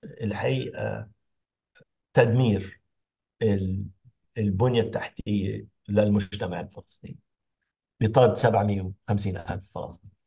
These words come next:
باحتلال أهم مراكز آه، اقتصادية لل-، لل-، لل-، للفلسطينيين اللي هم يافا وحيفا. <clears throat> وبطرد الإنجليز للقيادات الفلسطينية خلال الثلاثينات. آه،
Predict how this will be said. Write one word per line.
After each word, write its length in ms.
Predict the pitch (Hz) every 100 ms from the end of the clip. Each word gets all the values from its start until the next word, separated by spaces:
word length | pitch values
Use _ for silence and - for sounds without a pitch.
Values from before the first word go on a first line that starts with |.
| -
باحتلال 880 | 95 92 92 - - 101 107 104 98 - _ _ 98
أهم 260 | 110 113
مراكز 680 | 104 104 104 - 92 92 - - - - _ 92
آه، 160 | 104
اقتصادية 640 | 107 - 101 92 95 98 90
لل-، 320 | 85 78 - -
لل-، 240 | 92 92 95
لل-، 300 | 90 85 92
للفلسطينيين 640 | 98 92 - - 90 107
اللي 120 | 110 110
هم 240 | 107 104
يافا 300 | 95 95 95
وحيفا. 400 | 92 - - - - _ _ _ _ _ _ -
<clears throat> 840 | - - - 156 139 - 151 95 - _ _ _ _ _ _ _ _ -
وبطرد 640 | 147 143 185 214 214 120
الإنجليز 640 | 123 - 120 113 117 101
للقيادات 600 | 104 101 113 101 101 -
الفلسطينية 540 | - 90 - 98 98 95
خلال 300 | 107 107 95
الثلاثينات. 760 | - - 90 76 78 76 98 98 _ _ _ _ _ _ _ _ _ -
آه، 400 | 131 127 131